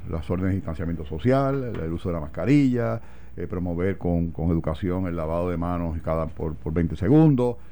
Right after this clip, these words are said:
entre otras cosas. Pero pretender cerrar un país para, yo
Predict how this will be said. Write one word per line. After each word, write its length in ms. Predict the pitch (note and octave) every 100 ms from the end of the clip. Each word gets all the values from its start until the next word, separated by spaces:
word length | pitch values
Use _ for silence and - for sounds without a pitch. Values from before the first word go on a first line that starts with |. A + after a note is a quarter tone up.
| - - -
entre 260 | F2+ E2
otras 200 | D#2+ D#2+
cosas. 260 | - - - -
Pero 400 | F#2 F2 D#2+ - - - -
pretender 480 | B2 A2+ G#2 G#2 A#2+
cerrar 280 | C#3 A#2+
un 100 | B2
país 480 | A2 G#2+ G#2+ B2 - - - -
para, 360 | F2+ F2 E2 - - -
yo 280 | F#2+ G2+